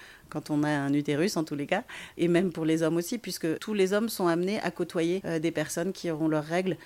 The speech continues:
Donc c'est une évidence de savoir ce que c'est exactement, et on se rend compte qu'il y a tellement de méconnaissances que, euh, voilà, c'est, c'est une grosse action aussi qu'on a décidé de lancer. Là, c'est de faire des séances de sensibilisation à tous les niveaux, puisque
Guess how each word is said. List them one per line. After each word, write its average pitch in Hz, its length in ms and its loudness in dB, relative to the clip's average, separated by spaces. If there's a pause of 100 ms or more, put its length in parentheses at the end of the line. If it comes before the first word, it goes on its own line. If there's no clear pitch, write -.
(280)
Donc 156 140 -4
c'est 156 240 -2
une 160 100 2
évidence 156 400 2
de 151 120 -4
savoir 147 320 -4
ce - 80 -8
que 165 80 -2
c'est 165 180 -2
exactement, 160 720 0
et 156 340 -2
on 147 120 -2
se - 100 -8
rend 156 100 -2
compte 180 220 -2
qu'il 147 160 -2
y - 20 -4
a 98 60 -6 (160)
tellement 185 380 0
de 185 80 2
méconnaissances 170 840 0
que, 165 100 -6
euh, 143 560 0
voilà, 147 220 -6
c'est, - 220 -8
c'est 156 160 -2
une 156 200 4
grosse 175 260 0
action 165 320 -2
aussi 175 220 -4
qu'on 170 220 -2
a 156 80 0
décidé 156 400 -4
de 151 60 -6
lancer. 151 300 -4
Là, 175 120 -2
c'est - 180 -12
de - 60 -16
faire 160 160 -4
des 156 100 0
séances 156 260 -2
de 156 80 -2
sensibilisation 151 920 -4 (460)
à 175 100 0
tous 170 140 -6
les 180 140 2
niveaux, 170 240 2
puisque - 340 -8